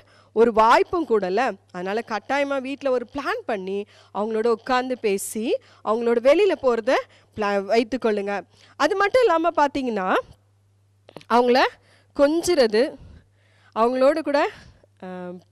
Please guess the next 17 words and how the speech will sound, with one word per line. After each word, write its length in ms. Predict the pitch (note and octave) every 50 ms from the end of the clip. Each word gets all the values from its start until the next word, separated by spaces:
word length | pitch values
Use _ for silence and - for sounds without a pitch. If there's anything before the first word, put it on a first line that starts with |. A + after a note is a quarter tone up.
| _ B3+
பழகுற 400 | B3+ C4 D4+ D#4 C#4+ D#4 C#4+ B3+
விதங்கள் 440 | A3 B3+ C4 D#4 D#4+ D#4+ D4+ C4+ B3+
வித்தியாசமா 580 | A3+ A3+ - - B3+ C4 C4 - D4 C4 B3
இருக்கிறதெல்லாம் 440 | A3+ G#3+ - A3+ G3+ A3 G#3 G#3 G#3
கூட 260 | G3 - B3 E4 B4 - - _ _ _ _ _
வீட்ல 280 | - G4 C5 - - A#4+ -
செய்யலாம்ல. 640 | - E4 E4 F4 F4+ E4+ D4 C4 A#3+ A#3+ B3+ A3+ F3+ F3+ G3+ _ _ _ _ _ _ _ _ _ _ _ _ _ _ _ _
இன்னும் 220 | _ A3 A#3 B3 A#3
அடுத்த 300 | A3 A3 - - C#4 C4
கு-, 40 | -
சில 240 | B3 - C4+ A#3+ A#3 -
குறிப்புகள்ல 380 | C4+ C#4 C4+ A#3+ C4+ A#3 A#3
அதை 260 | C#4 E4+ F4 C4 C#4 C4
குறித்து 280 | - C#4 C4+ - D#4
நம்ம 180 | D4 B3+ C4+ D#4+ C5 -
பார்க்க 300 | - B3+ A#3+ - - G#3 F#3
போறோம். 280 | G3 F3+ E3+ E3+ E3+ -